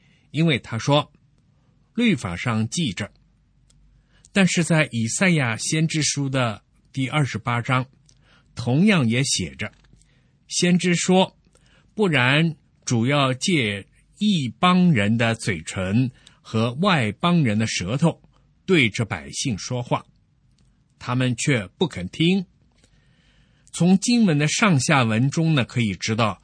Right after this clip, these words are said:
这是以色列人在嘲弄以赛亚的侍奉工作。他们说：“他是谁呀？要来教导我们呢？他应该回去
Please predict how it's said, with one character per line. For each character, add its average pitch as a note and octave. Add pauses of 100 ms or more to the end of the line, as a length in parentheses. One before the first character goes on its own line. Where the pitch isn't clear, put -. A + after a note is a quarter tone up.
(300)
这 D#3+
是 A2+
以 G2
色 C#3+
列 C3+
人 G2+ (340)
在 A2 (140)
嘲 A2+
弄 E3+
以 F2+
赛 A#2
亚 G2
的 F2+
侍 -
奉 F#2+
工 A2+
作。 A#2 (1600)
他 A#3+
们 C4
说 B3 (380)
：“他 D#4+
是 -
谁 E2
呀？ - (580)
要 A#3
来 A#3
教 C4+
导 -
我 C4+
们 A#2
呢？ C#4 (840)
他 -
应 B3+
该 A#3+
回 D3+
去 E3+